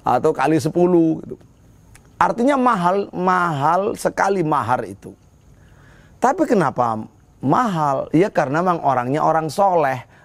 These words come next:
anaknya anak solihah pilihan. Ya, orang soleh ya mahal ya, gitu kan. Tapi perhatikan, jadi Allah memilih untuk Nabi Musa alaihissalam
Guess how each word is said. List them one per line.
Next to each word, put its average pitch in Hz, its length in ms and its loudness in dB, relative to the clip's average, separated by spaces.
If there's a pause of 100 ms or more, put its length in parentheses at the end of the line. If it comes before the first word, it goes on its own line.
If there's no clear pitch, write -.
(120)
anaknya 143 480 0
anak 143 320 -2
solihah 156 480 0
pilihan. 151 560 0 (400)
Ya, 175 160 6
orang 151 240 -2
soleh 123 240 2
ya 135 80 4
mahal 107 720 0
ya, 123 160 2
gitu 107 240 -6
kan. 101 160 -8 (560)
Tapi 302 320 4
perhatikan, 220 720 0 (480)
jadi 247 320 4
Allah 175 560 2 (880)
memilih 254 720 4
untuk 226 320 0
Nabi 190 320 0
Musa 135 880 0
alaihissalam 135 1040 0